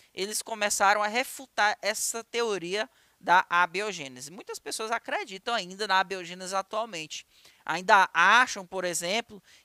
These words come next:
que cascudos podem nascer de fezes, né? Que micróbios podem ser originados de matéria, é, matéria orgânica em decomposição. Na verdade, essa matéria orgânica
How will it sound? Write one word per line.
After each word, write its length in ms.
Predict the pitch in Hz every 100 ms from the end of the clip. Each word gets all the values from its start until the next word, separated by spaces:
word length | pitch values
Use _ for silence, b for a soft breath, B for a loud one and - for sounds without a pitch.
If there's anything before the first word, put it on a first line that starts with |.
| -
que 600 | 208 214 208 196 175 156
cascudos 680 | 196 202 - 196 247 208 190
podem 280 | - 208 208
nascer 360 | 202 208 208
de 100 | 180
fezes, 720 | 180 170 165 226 208 147 139
né? 260 | 151 214 202 b b b b
Que 380 | - 208 208 202
micróbios 800 | 196 202 185 190 233 214 175 -
podem 540 | - 196 196 202 180 b b b
ser 300 | - 208 208
originados 840 | 202 202 196 208 196 208 190 175
de 120 | 170
matéria, 640 | 190 185 - 180 180 175 b b b _
é, 260 | - 143 143
matéria 840 | 160 170 180 175 180 175 165 165
orgânica 600 | 170 170 156 165 185 -
em 60 | 170
decomposição. 840 | 170 170 160 170 170 - 160 190
Na 100 | 170
verdade, 420 | 180 190 202 202 202
essa 280 | 254 -
matéria 440 | 233 196 185 170 - _
orgânica 760 | 185 190 156 156 151 147 -